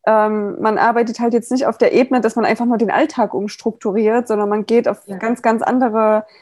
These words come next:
Speaker 1: Sichtweisen, ähm, was, was steckt hinter dem, wenn ich schon drüber nachdenke, heute arbeiten zu müssen. Und, ähm,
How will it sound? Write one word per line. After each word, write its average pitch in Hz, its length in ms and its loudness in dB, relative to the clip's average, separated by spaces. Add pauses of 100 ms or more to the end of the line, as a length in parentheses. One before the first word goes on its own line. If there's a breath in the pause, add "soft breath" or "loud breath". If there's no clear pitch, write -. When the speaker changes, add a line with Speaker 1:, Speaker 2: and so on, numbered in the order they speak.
(140 soft breath)
Speaker 1:
Sichtweisen, 220 960 0
ähm, 208 760 0 (460)
was, 214 280 -2
was 214 200 -2
steckt 226 240 2
hinter 277 260 6
dem, 196 840 0
wenn 208 160 2
ich 208 140 -4
schon 220 160 -2
drüber 208 220 0
nachdenke, 220 500 0
heute 202 220 -2
arbeiten 196 400 -2
zu - 140 -8
müssen. 202 460 -4
Und, 196 440 -6
ähm, 196 480 -6